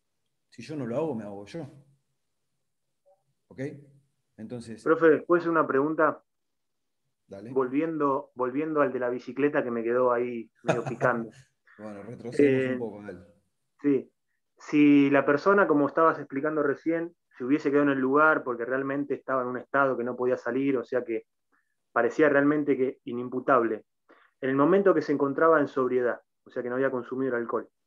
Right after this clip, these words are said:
Speaker 1: Sí.
Speaker 2: Eso no, porque lo que estaba explicando parecía que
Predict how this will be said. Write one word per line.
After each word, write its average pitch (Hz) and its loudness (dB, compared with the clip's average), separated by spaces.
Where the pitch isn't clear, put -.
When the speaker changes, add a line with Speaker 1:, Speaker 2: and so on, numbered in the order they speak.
Speaker 1:
Sí. 98 -18
Speaker 2:
Eso 180 2
no, 156 0
porque 139 -2
lo 127 -4
que 131 -2
estaba 180 4
explicando 190 0
parecía 147 0
que 143 -2